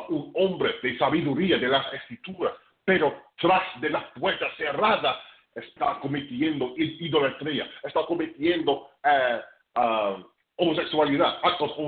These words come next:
ah, actos, ah, de homosexualidad? Está festejando días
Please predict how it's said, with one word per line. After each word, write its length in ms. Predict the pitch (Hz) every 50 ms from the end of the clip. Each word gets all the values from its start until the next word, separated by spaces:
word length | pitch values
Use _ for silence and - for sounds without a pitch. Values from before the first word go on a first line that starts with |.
| 143 - 135
ah, 320 | 135 123 120 110 107 104 - - -
actos, 480 | 139 175 - - 151 139 117 - - - - _ _ _ _
ah, 260 | - 127 123 123 117 117
de 180 | 120 135 123 -
homosexualidad? 800 | 165 160 151 - - 147 139 - 139 135 131 131 139 151 127 - - - _ _ _ _ _ _ _ _ _ _ _ _ _ _ _ _ - -
Está 280 | - - - 208 175 -
festejando 800 | - 175 - - 170 156 - - 196 190 170 156 131 113 101 - - -
días 360 | 175 196 214 196 156 135